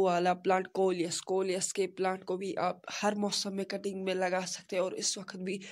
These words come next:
इसकी कटिंग बहुत ही अच्छे से लग जाएगी and उसमें आपको सक्सेस रेट भी अच्छे से मिलेगा। शेडी प्लेस में रखना। इसके बाद है कांटेदार प्लांट यूफोरबिया मिल्ली। ये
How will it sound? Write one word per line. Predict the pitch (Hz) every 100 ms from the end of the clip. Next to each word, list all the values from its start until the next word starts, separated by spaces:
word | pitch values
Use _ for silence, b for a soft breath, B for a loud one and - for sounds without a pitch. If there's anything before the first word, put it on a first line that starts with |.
| B B B 190
इसकी | 185 - 196
कटिंग | 190 196 190
बहुत | 185 196 196
ही | - -
अच्छे | - - 190
से | -
लग | 190 185 175
जाएगी | 185 175 170 185
and | 175 185 185 - _ _ _ _ _ -
उसमें | 190 - 185
आपको | 190 196 208
सक्सेस | - 190 - 196 -
रेट | 196 196
भी | 208
अच्छे | 180 - 180
से | - 185
मिलेगा। | 175 175 180 180
शेडी | - 190 190
प्लेस | 196 165 170
में | 170
रखना। | 165 - -
इसके | 175 196
बाद | 190 202 196
है | 208 B B B B B _
कांटेदार | 202 208 202 208 202 196
प्लांट | 202 196 190 185
यूफोरबिया | 202 196 190 190 185 190 185
मिल्ली। | 190 185 156 - -
ये | 180